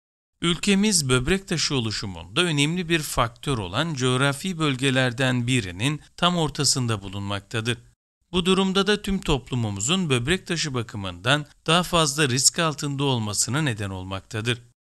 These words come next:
Tüm bu nedenlerle birlikte günümüzde hızla yaygınlaşan obezite, sağlıksız beslenme, hareketsiz yaşam tarzı, aşırı karbonhidrat ve tuz tüketimi böbrek taşı riskini daha da artırmaktadır.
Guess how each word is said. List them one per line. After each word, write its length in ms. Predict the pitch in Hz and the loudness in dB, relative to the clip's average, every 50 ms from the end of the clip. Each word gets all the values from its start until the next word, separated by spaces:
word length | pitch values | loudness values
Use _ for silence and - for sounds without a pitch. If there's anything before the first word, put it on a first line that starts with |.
| _ _ _ _ _ _ | _ _ _ _ _ _
Tüm 240 | - - 208 214 214 | 2 4 4 4 4
bu 100 | 208 202 | 2 4
nedenlerle 760 | 185 165 143 156 151 147 147 151 170 180 170 156 143 123 113 | 4 4 4 4 4 4 4 4 2 2 2 0 -2 0 0
birlikte 560 | 120 113 107 98 92 85 - - - - 190 | 0 0 0 0 -4 -6 -8 -10 -2 0 0
günümüzde 720 | 180 147 139 139 135 131 131 131 131 117 - - 151 135 113 | 0 2 0 0 2 2 2 2 0 0 2 2 2 2 4
hızla 380 | 110 131 165 165 156 156 147 | 2 0 -2 0 0 0 2
yaygınlaşan 920 | 135 131 123 123 117 123 127 123 120 117 113 - - 139 123 120 120 - - | 2 2 2 0 0 -2 -2 0 0 0 0 2 2 2 2 0 0 -2 -6
obezite, 720 | 117 110 113 110 - - 95 - - - 107 120 135 135 - - - _ _ | -6 -4 -2 0 0 0 0 -4 -6 -2 0 0 0 0 -4 -10 -20 _ _
sağlıksız 800 | - - - 139 123 123 120 120 120 - - 139 120 104 101 | 2 4 4 4 2 2 2 0 0 0 0 0 -2 -2 -2
beslenme, 760 | 107 101 92 - - - 98 90 85 85 90 101 123 135 131 - - - _ _ | -4 0 0 0 0 0 -4 -8 -8 -8 -2 0 0 0 0 -4 -12 -20 _ _
hareketsiz 720 | - 143 139 143 139 - - 139 131 - - 175 160 143 | -6 -2 -2 -2 -2 0 0 2 4 4 2 2 2 0
yaşam 420 | 139 123 113 - - 131 117 107 101 | 0 2 2 2 2 0 0 -2 -4
tarzı, 580 | - 107 95 87 87 - - - 143 139 - - - - _ _ _ _ | -6 -8 -8 -6 -6 -2 -2 0 2 0 0 -2 -8 -18 _ _ _ _
aşırı 460 | 165 160 - - 185 175 190 196 190 | 0 2 4 2 4 4 2 0 0
karbonhidrat 920 | - 156 135 123 123 131 135 131 131 131 120 127 131 156 160 160 - - | 0 0 0 0 0 0 0 2 2 0 0 0 0 0 0 0 -2 -4
ve 140 | 139 120 - | -4 -4 -4
tuz 240 | - - 160 - - | -4 -2 0 0 0
tüketimi 680 | - - - - 98 - - - - 107 127 143 139 - - _ _ _ _ - | 0 -4 -6 -6 -8 -10 -12 -10 -4 0 0 0 0 -2 -10 _ _ _ _ 0
böbrek 360 | 131 135 151 185 196 196 - | 0 2 2 0 -2 -2 -2
taşı 280 | 180 160 - - 156 | -2 -2 0 0 0
riskini 560 | 131 120 107 - - - - 110 110 156 170 151 | 0 2 2 2 2 0 -2 -2 -2 -2 -2 0
daha 240 | 151 123 107 101 | 0 0 -2 -2
da 100 | 98 101 | -2 -2
artırmaktadır. 840 | 95 92 - - - 104 98 101 101 98 - - - 113 110 120 117 | -4 -4 -6 -8 -10 -8 -6 -6 -8 -8 -8 -8 -8 -4 -2 -2 -4